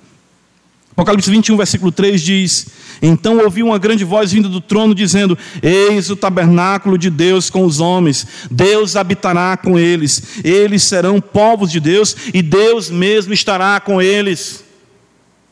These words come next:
Onde é que você mora, irmão? Assim, com Yahvé. É mesmo, sim, é. Com quem mais? Com o seu santo filho, Jesus Cristo.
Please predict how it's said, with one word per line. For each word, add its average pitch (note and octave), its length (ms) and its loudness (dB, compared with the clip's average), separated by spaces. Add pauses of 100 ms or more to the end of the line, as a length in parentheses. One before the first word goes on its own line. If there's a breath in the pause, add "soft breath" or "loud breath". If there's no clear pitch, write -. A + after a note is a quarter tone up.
(2250 loud breath)
Onde E3+ 140 2
é G3 40 0
que F#3+ 80 -6
você G3+ 140 -2
mora, E3 280 0
irmão? A#2+ 140 0
Assim, A2 260 -4 (160)
com C3 160 2
Yahvé. C#3+ 480 -2 (3000)
É C3+ 140 0
mesmo, E3+ 240 2
sim, F#3 180 -4
é. B2 200 -2 (200)
Com F3 80 0
quem G3 140 0
mais? F#3 280 -4
Com F#3+ 200 -2
o F#3+ 40 2
seu G3 160 2
santo G3+ 280 -4
filho, D3 260 -2
Jesus C#3+ 280 -2
Cristo. G#2+ 360 -6